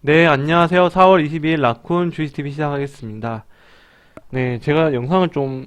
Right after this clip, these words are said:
늦게 올리는 것 같다는 생각 좀 들어가지고 오늘은 제가 일곱 시 되기 전에 퇴근을 하고 좀 막바로 좀, 네, 찍는 시간을 가지도록 하였습니다. 일단 먼저 지수부터 살펴보도록 하겠습니다.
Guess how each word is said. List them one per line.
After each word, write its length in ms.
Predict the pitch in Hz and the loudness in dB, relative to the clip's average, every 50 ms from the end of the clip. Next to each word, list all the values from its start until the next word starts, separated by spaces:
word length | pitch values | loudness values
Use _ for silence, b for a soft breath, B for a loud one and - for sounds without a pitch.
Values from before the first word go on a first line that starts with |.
| - - | -12 -10
늦게 260 | 127 117 - - 190 | -10 -8 -2 2 4
올리는 340 | 196 208 214 220 208 190 175 | 4 4 4 4 2 0 0
것 60 | 151 | -2
같다는 320 | - 127 - - 147 147 143 | -4 -4 -2 -2 -2 -2 -2
생각 280 | 170 170 165 160 151 | -2 -2 -4 -4 -4
좀 140 | - 143 120 | -6 -10 -10
들어가지고 840 | - 123 131 131 127 120 107 113 117 117 - 151 151 135 110 107 - _ B B B B B B B | -6 -4 -2 0 0 -2 -2 -4 -8 -10 -8 -6 -6 -6 -6 -8 -12 _ B B B B B B B
오늘은 500 | - 147 143 151 147 160 160 160 156 147 | -10 -8 -6 -6 -4 -4 -4 -4 -6 -6
제가 180 | 135 123 117 120 | -4 -4 -4 -4
일곱 260 | - 175 180 190 - | -4 -4 -4 -4 -6
시 140 | - - - | -8 -10 -10
되기 240 | 123 113 120 131 120 | -8 -8 -6 -6 -6
전에 360 | 120 113 117 127 127 117 110 - - _ | -6 -6 -6 -6 -8 -10 -12 -16 -20 _
퇴근을 380 | - 170 156 147 151 151 147 143 | -8 -6 -6 -4 -4 -4 -4 -4
하고 400 | 135 131 131 147 151 156 151 143 | -4 -6 -6 -6 -6 -6 -8 -8
좀 160 | - 123 110 | -10 -10 -12
막바로 480 | 104 98 - - 135 135 135 143 139 | -12 -10 -6 -6 -4 -4 -4 -6 -8
좀, 180 | 135 - 113 117 - _ | -10 -12 -16 -18 -18 _
네, 260 | - 127 120 110 104 107 - | -14 -12 -10 -10 -12 -14 -14
찍는 300 | - 156 143 147 156 156 | -12 -10 -8 -8 -8 -8
시간을 460 | 143 - 165 151 151 147 156 160 165 | -8 -6 -4 -4 -4 -4 -4 -6 -6
가지도록 500 | 156 135 123 117 127 127 127 127 135 131 | -6 -4 -6 -6 -6 -6 -8 -8 -6 -6
하였습니다. 680 | 143 123 127 123 - - 110 101 95 95 95 104 101 - _ B B B B B B B B B B B B B B B B B | -6 -6 -6 -8 -10 -14 -16 -14 -14 -12 -12 -14 -14 -14 _ B B B B B B B B B B B B B B B B B
일단 360 | 175 165 - 202 202 202 175 | -4 2 4 4 4 4 2
먼저 400 | 147 131 120 - 156 156 156 156 | 0 -2 -4 -4 -4 -2 -2 -2
지수부터 380 | 143 - 175 185 214 190 - 156 | -2 -4 -4 -4 -4 -2 -2 -2
살펴보도록 520 | 165 165 - 170 165 147 143 143 143 135 | -2 -2 -2 -2 -2 -2 -2 -2 -2 -2
하겠습니다. 680 | 135 139 139 143 139 - - 123 113 104 120 120 117 | -2 -2 -2 -4 -6 -8 -10 -12 -10 -6 -6 -4 -4